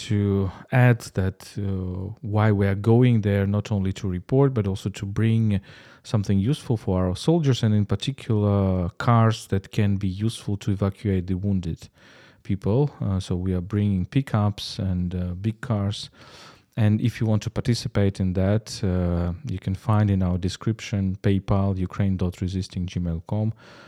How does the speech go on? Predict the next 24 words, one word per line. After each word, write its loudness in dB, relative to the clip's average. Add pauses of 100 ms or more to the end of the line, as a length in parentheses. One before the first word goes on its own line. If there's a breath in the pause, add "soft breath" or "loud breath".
(360 loud breath)
We 0
will, 2
of -6
course, -8
appreciate -4
your -2
donations. -2
The 0
cars 0
are 2
really 0
saving 0
life, -4 (600 loud breath)
lives 4
on 0
the 0
front -4
line. -14
So 2
let 8
us, 4
let 6
us, 2
uh, 2